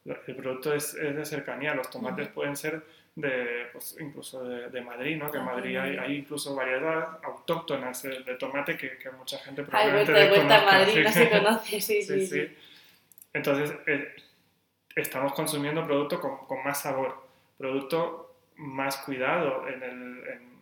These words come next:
Speaker 1: en su, su cultivo. Al final, el que unos productos estén en, en contacto duran-, durante tanto tiempo en, con, en plásticos, en,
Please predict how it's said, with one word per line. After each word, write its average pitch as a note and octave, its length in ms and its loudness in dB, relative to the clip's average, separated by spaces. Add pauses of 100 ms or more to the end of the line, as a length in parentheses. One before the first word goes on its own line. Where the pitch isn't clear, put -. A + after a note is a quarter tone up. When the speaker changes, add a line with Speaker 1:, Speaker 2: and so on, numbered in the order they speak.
(200)
Speaker 1:
en C3+ 140 -10
su, B2 440 -12
su C3+ 200 -18
cultivo. C#3 560 -6 (600)
Al D#3 160 -6
final, C#3 760 -2 (140)
el D3 160 -6
que C#3+ 120 -8
unos C#3+ 220 -2
productos D#3 420 0
estén C#3 340 -6
en, D3+ 100 -10 (160)
en C3+ 140 -10
contacto C3 640 -8
duran-, B2 320 -12 (560)
durante B2+ 280 -12 (380)
tanto C#3 340 -8
tiempo D3+ 380 -6
en, B2+ 140 -6
con, B2 360 -12
en B2 520 -14 (240)
plásticos, C#3+ 680 -6
en, B2+ 320 -12